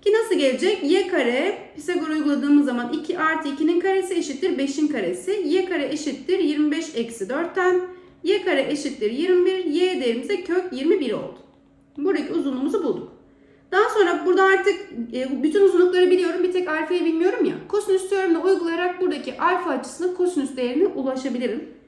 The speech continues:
Hemen kosinüs teoremini burada uygulayalım. Kuralımız şöyleydi. Alfanın karşısındaki kenar yani kök yirmi birin karesi eşittir beşin karesi artı ikinin karesi eksi iki çarpı iki çarpı beş çarpı kosinüs alfa değeri.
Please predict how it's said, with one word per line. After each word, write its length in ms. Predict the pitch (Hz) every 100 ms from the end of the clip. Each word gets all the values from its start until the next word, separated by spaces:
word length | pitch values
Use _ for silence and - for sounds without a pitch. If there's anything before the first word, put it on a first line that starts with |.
| _ _ _ _
Hemen 380 | 440 427 403 453
kosinüs 460 | 415 427 359 359 359
teoremini 360 | 392 311 330
burada 200 | 320 302
uygulayalım. 580 | 320 302 277 247 220 294 - -
Kuralımız 480 | 403 392 381 392
şöyleydi. 640 | 370 330 262 214 247 359 370 -
Alfanın 480 | 330 370 370 359 359
karşısındaki 640 | 359 330 339 320 359 -
kenar 400 | - 302 240 240
yani 360 | 277 294 285 285
kök 300 | 330 330 277
yirmi 240 | 277 269
birin 240 | 254 277 320
karesi 640 | 294 226 214 185 226 302 - - _ _
eşittir 500 | 330 370 359 359 349 349 - - 208
beşin 420 | 247 247 330 339
karesi 560 | 359 359 359 339 330 330 247
artı 300 | 269 277 -
ikinin 280 | 233 285 339
karesi 600 | 370 359 359 339 339 339 - - -
eksi 340 | 339 - 339
iki 180 | 339 359
çarpı 400 | 349 277 247 277
iki 140 | 339
çarpı 380 | 359 294 240 220
beş 240 | 311 359
çarpı 540 | - 381 381 370 370 370 370
kosinüs 500 | 370 - 269 359 -
alfa 360 | 302 240 - 240
değeri. 280 | - -